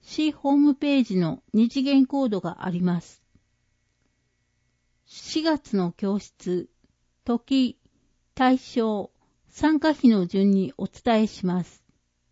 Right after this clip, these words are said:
四月の教室、けん玉教室、時、四日土曜、十九日日曜、十時から十二時、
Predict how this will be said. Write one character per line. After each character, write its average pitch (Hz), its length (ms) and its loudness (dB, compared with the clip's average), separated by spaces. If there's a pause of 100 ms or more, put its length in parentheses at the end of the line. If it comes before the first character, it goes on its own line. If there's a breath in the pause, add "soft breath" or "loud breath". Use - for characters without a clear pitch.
(800)
四 - 240 -6
月 302 300 2
の 202 200 4
教 196 260 0
室、 - 480 -6 (840)
け 294 180 4
ん 302 80 6
玉 285 320 8
教 277 280 2
室、 - 440 -8 (920)
時、 247 560 2 (680)
四 247 220 4 (160)
日 269 340 2 (140)
土 233 180 4
曜、 262 460 4 (580)
十 311 240 2
九 277 160 2
日 196 540 6 (160)
日 220 380 4
曜、 247 380 0 (800)
十 311 340 0
時 262 180 0
か 185 140 0
ら 170 260 -4
十 254 280 4
二 254 220 12
時、 - 340 -4